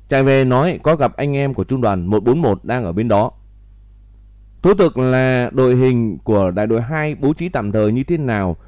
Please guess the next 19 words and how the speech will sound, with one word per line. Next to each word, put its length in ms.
thì 440
bây 160
giờ 280
tôi 160
cũng 140
không 140
còn 220
nhớ 160
rõ, 300
mà 440
chỉ 160
loáng 340
thoáng 300
nhớ 200
rằng 260
là 320
đại 160
đội 140
bộ 360